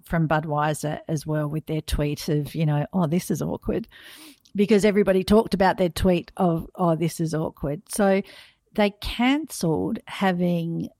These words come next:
beer around the perimeters of the stadiums because they want people to, to either, you're either gonna have your beers in the corporate boxes or in the, you know, in the zones within the stadiums, or you're gonna have it in the fan zones, or you're gonna go to a hotel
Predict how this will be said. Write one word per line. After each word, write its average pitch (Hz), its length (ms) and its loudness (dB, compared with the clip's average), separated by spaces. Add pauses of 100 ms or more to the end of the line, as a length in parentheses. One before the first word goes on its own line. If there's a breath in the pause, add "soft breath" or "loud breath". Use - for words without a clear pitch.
(220)
beer 165 400 0 (120)
around 165 480 2
the 160 80 0
perimeters 180 800 -2
of - 180 -6
the 170 80 -6
stadiums 160 880 -2
because 170 280 -2
they 180 100 0
want 180 260 -2
people 196 340 -2
to, 156 120 -8 (300)
to 165 140 -2
either, 151 380 0 (140)
you're 160 180 0
either 160 240 0
gonna 156 200 0
have 226 200 -2
your 226 100 0
beers 170 480 0 (480 loud breath)
in 196 120 6
the 185 100 4
corporate - 400 -2
boxes 151 420 -2
or 160 160 0
in 156 140 2
the, 147 320 -2 (240)
you 180 120 2
know, 147 280 0 (460 loud breath)
in 170 140 2
the 165 100 0
zones 160 520 0
within 160 260 -6
the 160 80 -6
stadiums, 156 580 -6 (200)
or 170 240 0
you're 170 180 -6
gonna 170 200 -4
have 151 220 -2
it - 100 -8
in 160 140 -2
the 151 60 0
fan 139 380 -4
zones, 156 380 -2
or 277 160 0
you're 285 140 0
gonna 233 180 2
go 190 160 4
to 175 80 2
a 165 80 2
hotel 156 540 0